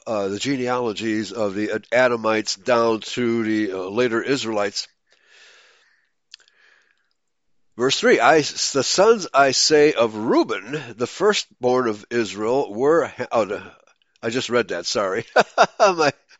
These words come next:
my brain is still frozen. Verse four, "The sons of Joel, Shemaiah his son, Gog his son, Shimei his son, Micah his son, Rei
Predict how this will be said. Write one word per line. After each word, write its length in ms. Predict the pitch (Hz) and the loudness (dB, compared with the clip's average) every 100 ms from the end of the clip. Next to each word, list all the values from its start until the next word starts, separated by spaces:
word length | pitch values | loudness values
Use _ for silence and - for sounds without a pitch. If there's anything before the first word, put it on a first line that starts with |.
| _ - _ - _ | _ -20 _ -20 _
my 160 | - 147 | 0 0
brain 400 | 113 165 196 165 | 2 4 4 4
is 120 | 131 | 2
still 260 | - - 151 | 0 0 -2
frozen. 500 | 131 151 135 127 123 - 113 120 - - | -2 -2 0 0 -6 -12 -14 -14 -16 -4
Verse 300 | 143 185 - | 4 4 4
four, 420 | - 208 151 95 _ - - - | 0 4 4 2 _ -20 -20 -10
"The 100 | 131 | -4
sons 460 | 135 - 180 220 180 | 0 4 6 6 2
of 120 | 156 | 0
Joel, 600 | 127 202 220 165 101 85 - _ _ _ | 4 8 8 8 6 -2 -16 _ _ _
Shemaiah 580 | - - 123 147 196 202 | -8 -4 -2 2 6 6
his 220 | 170 131 | 4 0
son, 460 | - 165 196 202 170 107 95 | 2 2 2 2 -2 -4 2
Gog 340 | 139 170 196 | 4 6 6
his 260 | 165 170 160 | 4 0 2
son, 420 | - 160 180 175 _ _ - - | 2 2 2 -4 _ _ -20 -18
Shimei 840 | - - 214 196 143 104 90 80 78 _ | -6 0 2 4 2 2 -2 -6 -14 _
his 220 | - 214 - | 0 2 2
son, 380 | - 117 80 - _ _ _ _ _ _ _ _ _ _ | 0 -2 -4 -14 _ _ _ _ _ _ _ _ _ _
Micah 540 | 101 180 226 170 135 | 0 4 4 4 2
his 220 | 120 196 202 | 4 2 2
son, 380 | - 143 151 - _ | 2 2 0 -6 _
Rei 640 | 107 147 208 101 104 127 | -6 2 2 4 2 0